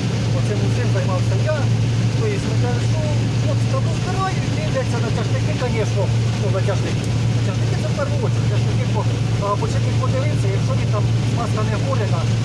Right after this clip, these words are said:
він не шелестить, все, помазали шпициком його, е, вимили, тобто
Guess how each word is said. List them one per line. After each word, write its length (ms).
він 160
не 120
шелестить, 580
все, 120
помазали 520
шпициком 560
його, 220
е, 40
вимили, 420
тобто 200